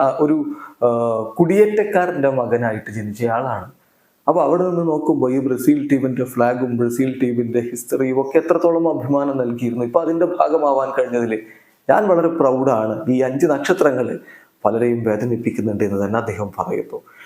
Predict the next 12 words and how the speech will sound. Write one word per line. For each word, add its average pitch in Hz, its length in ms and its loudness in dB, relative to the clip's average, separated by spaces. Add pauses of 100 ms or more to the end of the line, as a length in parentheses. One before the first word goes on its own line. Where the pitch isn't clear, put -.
(120)
ആൻഡ്രിയസ് 113 380 2
പെരീരയുടെ 117 520 2
മറുപടിയിലേക്ക് 117 600 0
ഒന്ന് 107 140 0
പോകാം. 113 160 0
അദ്ദേഹം 117 280 -2
പറയുന്നു, 120 540 0 (720)
"ഞാൻ 160 260 4
വളർന്നത്, 175 640 2 (220)
ആ, 98 300 0 (480)
ഇമിഗ്രൻസിന്റെ, 135 920 -2 (440)
കുടിയേറ്റക്കാരുടെ, 123 1080 2